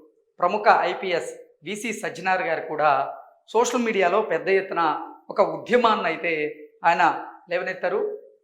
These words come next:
వారితో పాటుగా ప్రముఖ యూట్యూబర్ అయినటువంటి ప్రపంచ యాత్రికుడు నా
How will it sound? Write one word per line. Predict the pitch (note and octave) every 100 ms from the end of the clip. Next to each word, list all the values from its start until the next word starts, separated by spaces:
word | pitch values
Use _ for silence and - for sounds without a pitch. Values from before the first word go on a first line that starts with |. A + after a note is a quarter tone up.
| _ E3+
వారితో | G3+ A#3 B3 A3
పాటుగా | G3+ G3 F3+ F3 - - - - _ F3
ప్రముఖ | G3+ B3+ C4 G#3
యూట్యూబర్ | G3+ A3+ A3+ A3 F#3+
అయినటువంటి | F3+ E3+ D#3+ D#3 E3+ D#3 D3+ - - _ _
ప్రపంచ | D#3+ A3 G#3+ G#3+ F3
యాత్రికుడు | D#3+ D#3+ D#3+ E3+ C#3 C3+ - _ _ _ _ D#3+
నా | E3